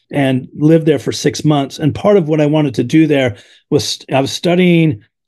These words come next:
environmental studies there, but I also was interested in how they approach nature spirits because, you know, a lot of the shamanic traditions work with them,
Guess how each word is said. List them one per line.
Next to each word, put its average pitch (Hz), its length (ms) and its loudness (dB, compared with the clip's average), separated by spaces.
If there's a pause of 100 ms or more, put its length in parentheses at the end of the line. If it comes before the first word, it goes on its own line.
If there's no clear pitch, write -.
(140)
environmental 147 560 0
studies 139 440 -2
there, 131 180 0
but 135 140 -2
I 143 60 0
also 160 580 0
was 139 160 0
interested 147 440 0
in 135 240 0
how 156 280 0
they 147 120 2
approach 143 520 -2 (280)
nature 180 320 0
spirits - 480 -2
because, 139 480 -2 (420)
you 147 60 0
know, 139 120 2
a - 20 0
lot 175 240 2
of 170 60 2
the 156 60 0
shamanic 165 400 0
traditions 135 520 -2
work 139 240 -2
with 131 140 0
them, 127 260 0